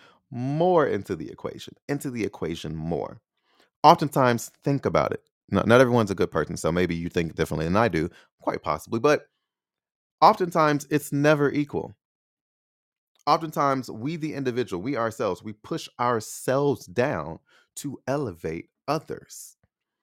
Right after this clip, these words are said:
Now, it's not, I'm not just talking about with money or at work. I'm not even just talking about that.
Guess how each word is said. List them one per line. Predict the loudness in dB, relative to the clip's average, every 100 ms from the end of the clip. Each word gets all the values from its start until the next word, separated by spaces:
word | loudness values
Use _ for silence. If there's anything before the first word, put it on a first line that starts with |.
| _ _ 0
Now, | 4 4
it's | 4
not, | 6 6 4
I'm | 2
not | 2 0
just | -4
talking | -2 -2 -2
about | -4 -2 -2 -6 _ _
with | -14
money | -6 -2 -2 0 2
or | 2 2 0
at | -2
work. | -4 -2 -2 -4
I'm | -4
not | -4
even | -6
just | -8 -10
talking | -8 -10 -8
about | -10 -10
that. | -12 -16